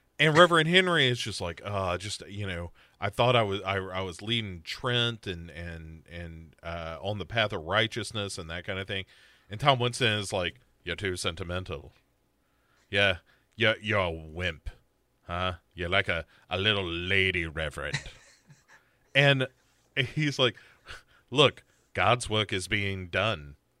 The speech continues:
you stupid Reverend. Now give me your Bible."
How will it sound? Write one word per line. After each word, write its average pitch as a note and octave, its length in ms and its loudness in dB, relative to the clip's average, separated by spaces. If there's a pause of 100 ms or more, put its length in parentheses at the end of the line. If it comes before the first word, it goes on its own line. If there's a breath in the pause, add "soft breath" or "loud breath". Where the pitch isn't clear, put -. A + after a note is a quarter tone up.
(280)
you E2 200 -10
stupid - 880 -8
Reverend. D2+ 540 -10 (1300 soft breath)
Now A#2+ 140 4
give A#2 220 2
me A2+ 80 4
your G2 140 4
Bible." D2+ 460 -4